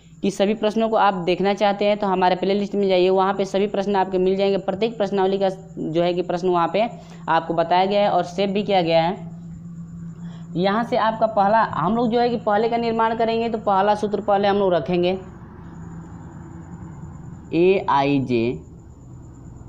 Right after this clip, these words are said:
बराबर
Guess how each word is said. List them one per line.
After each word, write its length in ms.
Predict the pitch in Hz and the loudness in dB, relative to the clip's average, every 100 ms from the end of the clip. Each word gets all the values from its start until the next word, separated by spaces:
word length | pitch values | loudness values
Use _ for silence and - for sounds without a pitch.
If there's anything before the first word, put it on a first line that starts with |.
| - - - - - - - - - - - - - 156 160 156 - - - - - - - 107 | -16 -18 -18 -18 -16 -16 -18 -18 -18 -16 -16 -16 -16 -16 -16 -16 -16 -16 -18 -18 -20 -20 -10 0
बराबर 680 | 123 123 113 101 113 175 | 2 4 4 2 -2 -4